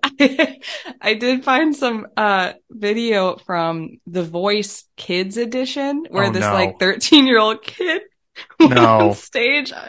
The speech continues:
Speaker 1: for this, like, reality show, and he sang it, and I was just like, "Oh no.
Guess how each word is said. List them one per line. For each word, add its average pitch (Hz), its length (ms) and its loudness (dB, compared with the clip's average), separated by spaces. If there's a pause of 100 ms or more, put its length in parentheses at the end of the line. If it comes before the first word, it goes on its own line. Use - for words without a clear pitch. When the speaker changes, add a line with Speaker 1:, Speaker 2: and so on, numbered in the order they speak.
(140)
Speaker 1:
for 240 140 -2
this, 262 240 -6
like, - 200 -6
reality 247 600 -4
show, 214 380 -2 (380)
and 226 360 2 (100)
he 233 280 -2
sang 254 480 2
it, 233 240 0
and 240 180 -2
I 302 220 0
was - 220 -2
just - 220 -16
like, - 340 0
"Oh 285 640 0
no. 370 720 2